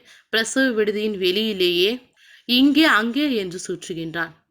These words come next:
"அம்மா, அம்மா" என்று மனைவி வலியில் துடிக்க அழத்தெரியாத அவன் கணவனுக்கும் அழுகை வந்தது. "ஆண்டவா, என் மனைவியின் முதல் பிரசவம் இது. தாய்க்கும் பிள்ளைக்கும் எந்த ஒரு பாதிப்பும் வந்துவிடக்கூடாது."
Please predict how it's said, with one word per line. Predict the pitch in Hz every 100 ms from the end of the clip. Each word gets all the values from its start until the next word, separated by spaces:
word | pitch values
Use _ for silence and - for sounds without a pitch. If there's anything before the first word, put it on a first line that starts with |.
| _
"அம்மா, | - 196 214 226 220
அம்மா" | 190 202 214 220
என்று | 208 196 180 208
மனைவி | 214 202 214 269 254
வலியில் | 185 180 240 254 220
துடிக்க | 214 202 - 185 269 - - - 208
அழத்தெரியாத | 254 320 320 285 254 247 240
அவன் | 240 220 214 208
கணவனுக்கும் | - 208 247 247 202 190 175 202 220 - -
அழுகை | 196 254 277 202
வந்தது. | 156 156 160 160 180 _ _ _ - - 190
"ஆண்டவா, | 208 240 240 196 269 - _ -
என் | 247 240
மனைவியின் | 240 262 330 294 277
முதல் | 226 226 311 320
பிரசவம் | 226 - 196 185
இது. | 165 160 165 - - - _
தாய்க்கும் | 220 202 208 - 220
பிள்ளைக்கும் | 220 208 220 214 220 269
எந்த | - 226 254 311
ஒரு | 269 220
பாதிப்பும் | 202 240 262 - 202
வந்துவிடக்கூடாது." | 196 190 180 170 160 175 165 160 165